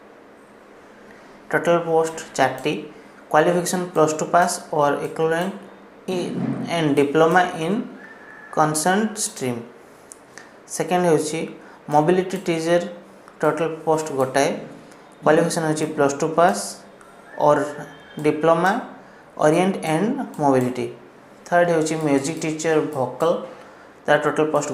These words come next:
ଗୋଟାଏ, ତାର କ୍ୱାଲିଫିକେସନ୍ ହେଉଛି ଏଚ୍ ଏସ୍ ସି or it is equivalent and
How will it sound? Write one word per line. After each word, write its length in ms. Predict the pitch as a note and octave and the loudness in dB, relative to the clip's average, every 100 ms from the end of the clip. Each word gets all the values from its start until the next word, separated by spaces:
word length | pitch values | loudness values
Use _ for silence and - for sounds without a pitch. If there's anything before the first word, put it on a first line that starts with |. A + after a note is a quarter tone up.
| B2 | -2
ଗୋଟାଏ, 300 | B2 C#3+ E3+ - - - - | 0 0 0 -4 -14 -20 -10
ତାର 100 | D3 D3 | -6 2
କ୍ୱାଲିଫିକେସନ୍ 420 | D3 D#3+ E3+ F3 D#3 | 4 4 2 -2 -2
ହେଉଛି 220 | D#3 D#3 - D#3 | -2 -4 -4 -6
ଏଚ୍ 160 | D#3 F3 | -4 -4
ଏସ୍ 120 | E3+ - | -4 2
ସି 120 | G3+ G3+ - - - | 2 2 -6 -12 -4
or 100 | D3 C#3 - | -2 -2 -4
it 60 | D3+ D#3+ | -8 -6
is 80 | D#3+ D#3 D#3 | -8 -8 -10
equivalent 540 | D#3 - F#3 E3+ E3+ - - - - - | -6 -2 0 0 -2 -8 -18 -20 -20 -6
and 100 | D#3 | -2